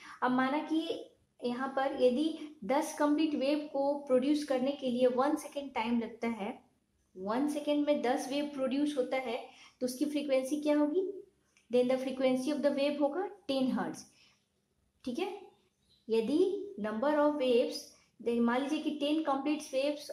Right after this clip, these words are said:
are produced in one second, Ten complete wave वन second में produce होता है, तो उस wave का frequency होगा ten hertz, ठीक है। तो इससे हम एक relation भी निकाल सकते हैं,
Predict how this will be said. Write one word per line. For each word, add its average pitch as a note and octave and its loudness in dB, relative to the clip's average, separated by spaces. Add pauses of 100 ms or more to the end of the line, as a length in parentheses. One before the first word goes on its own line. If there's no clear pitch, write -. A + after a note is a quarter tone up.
are C4 -4
produced C#4+ 0
in C#4+ 2
one C#4 4
second, A3 -4
Ten D4 2
complete D4 0
wave C4+ -2 (140)
वन B3+ 6
second C#4+ -4
में D4 -2
produce B3+ -2
होता B3 -2
है, B3+ -12 (320)
तो B3 4
उस B3 -2
wave C#4+ 0
का C#4 2
frequency A#3 -2
होगा B3 2 (720)
ten C#4 2 (320)
hertz, F3 0 (880)
ठीक B3 -4
है। B3 -2 (260)
तो C#4 0
इससे C#4 0
हम D#4+ 0
एक D#4 -4
relation C4 2
भी D4+ 4
निकाल C4 -2
सकते C4 -2
हैं, C#4+ 0